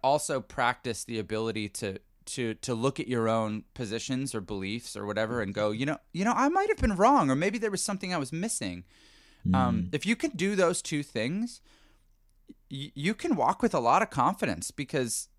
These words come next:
Speaker 1: because you don't have to perpetually prop up this image of yourself of always being right. Uh,
Speaker 2: Yeah.
Speaker 1: and, and that's what we're doing when we're getting defensive. We're propping up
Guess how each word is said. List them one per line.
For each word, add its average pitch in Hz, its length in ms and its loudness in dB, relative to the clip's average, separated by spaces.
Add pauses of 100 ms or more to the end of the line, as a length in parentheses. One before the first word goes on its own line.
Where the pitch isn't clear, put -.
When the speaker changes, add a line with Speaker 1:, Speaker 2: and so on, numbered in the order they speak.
(260)
Speaker 1:
because 160 360 -2
you 180 100 0
don't 190 260 4
have 196 240 0
to - 80 -14
perpetually 160 680 -4
prop - 380 0
up - 200 2
this 123 260 0
image 131 320 0
of 98 100 -6
yourself 101 440 -4
of 98 100 -4
always 107 320 2
being 101 260 -2
right. 101 320 0 (840)
Uh, 120 320 4
Speaker 2:
Yeah. 156 80 2
Speaker 1:
and, 147 160 2
and 160 200 0
that's 202 320 4
what 175 160 2
we're 160 100 0
doing 147 340 2
when 113 140 0
we're 113 80 0
getting 127 280 2
defensive. 120 500 -2
We're 113 100 -2
propping 143 540 0
up 147 180 0